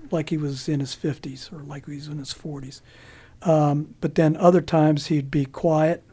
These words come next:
wouldn't say anything. Uh, and if you asked him something, he would respond, but he really was, like, uh, too tired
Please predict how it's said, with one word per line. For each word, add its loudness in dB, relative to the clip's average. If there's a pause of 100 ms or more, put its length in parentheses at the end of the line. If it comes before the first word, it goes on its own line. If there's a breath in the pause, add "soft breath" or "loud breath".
(140)
wouldn't 0
say -2
anything. -4 (640 soft breath)
Uh, 0 (200)
and 0
if -10
you 0
asked 0
him 0
something, -2
he -2
would -6
respond, -2
but -8 (520 loud breath)
he 2
really 8
was, 0
like, -6
uh, -4 (260)
too 0
tired 0